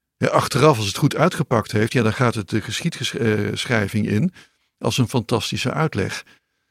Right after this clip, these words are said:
Eh, als je ter plekke naast hebt gestaan, ja, dan, dan kan dat heel anders zijn geweest. Maar goed, dat is natuurlijk altijd zo. En, eh, dat, dat is iets wat, wat, wat gewoon heel wezenlijk is, wat we vooral niet mogen onderschatten.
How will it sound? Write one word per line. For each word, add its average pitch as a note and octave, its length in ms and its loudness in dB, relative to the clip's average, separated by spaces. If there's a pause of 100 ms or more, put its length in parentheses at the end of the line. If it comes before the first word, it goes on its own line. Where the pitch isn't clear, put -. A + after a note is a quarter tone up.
Eh, B2 200 4
als C3+ 200 2
je C3+ 100 4
ter B2+ 140 2
plekke B2+ 240 2
naast C#3 300 4
hebt B2+ 180 -2
gestaan, A2 400 0
ja, B2 300 2
dan, A#2 200 0
dan A2 160 -2
kan C#3 160 0
dat A#2 140 2
heel C3+ 240 2
anders D3+ 260 2
zijn G#2+ 200 0
geweest. G2 400 -4 (560)
Maar B2+ 140 4
goed, D#3+ 280 6
dat - 80 -20 (300)
is - 60 0
natuurlijk B2 180 0
altijd C#3+ 340 2
zo. B2 340 2
En, A#2+ 180 2
eh, A2+ 100 0
dat, A#2+ 200 -2
dat A2+ 100 -4
is - 60 -6
iets E3 120 -6
wat, A#2 160 -4
wat, A2 200 -4
wat A2+ 180 -4
gewoon A#2 160 0
heel C3+ 280 4
wezenlijk C3+ 480 4
is, G#2+ 120 -2
wat A2+ 120 -2
we A2+ 100 -4
vooral A#2+ 220 0
niet B2+ 100 0
mogen A#2 300 2
onderschatten. A2+ 760 -2